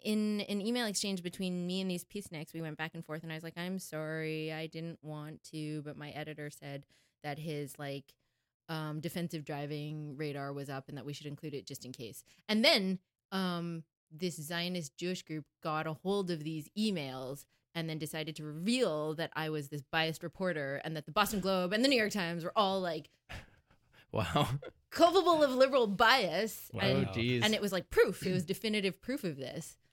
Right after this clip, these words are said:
Speaker 2: Because you can't, if, yeah, if the truth has a well-known liberal bias, sometimes
Speaker 1: Yeah.
Speaker 2: that's a bit of a problem. <laughs>
Speaker 1: Yeah, well,
Speaker 3: Huh.
Speaker 1: uh, uh, it was, I still struggle with this to this day because I actually do feel like there, there are certain liberal biases that I'm not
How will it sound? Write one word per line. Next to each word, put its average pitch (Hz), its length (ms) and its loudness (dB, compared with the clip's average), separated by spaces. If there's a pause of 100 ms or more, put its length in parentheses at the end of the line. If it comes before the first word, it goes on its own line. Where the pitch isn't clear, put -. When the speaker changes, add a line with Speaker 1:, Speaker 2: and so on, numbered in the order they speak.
Speaker 2:
Because 143 240 -4
you 139 120 -2
can't, 147 400 4
if, 117 140 -2 (100)
yeah, 113 220 2 (120)
if 127 140 -8
the 156 100 0
truth 214 320 0
has 123 180 2
a 110 100 4
well-known 107 560 0
liberal 101 260 -2
bias, 98 380 -2
sometimes 101 640 -6 (340)
Speaker 1:
Yeah. 320 200 0
Speaker 2:
that's 339 240 4
a 302 40 8
bit - 100 8
of - 80 4
a - 20 6
problem. 110 480 2
<laughs> - 40 -20 (300)
Speaker 1:
Yeah, 233 640 2
well, 233 340 0
Speaker 3:
Huh. 110 200 -2 (100)
Speaker 1:
uh, - 20 -10
uh, 196 1160 0 (100)
it 208 80 2
was, 160 180 2 (280)
I 240 80 8
still 339 260 0
struggle 156 320 -4
with 156 140 -8
this 143 240 -10
to 170 100 -8
this 147 140 -10
day 165 100 -6
because 156 340 -6
I 180 140 -2
actually 190 300 -4
do 185 400 -4
feel 143 180 -10
like 131 200 -12 (120)
there, 143 480 -8 (240)
there 165 180 -8
are 175 160 -4
certain 156 320 -8
liberal 143 220 -10
biases 139 480 -12
that 147 140 -12
I'm 147 180 -12
not 143 220 -12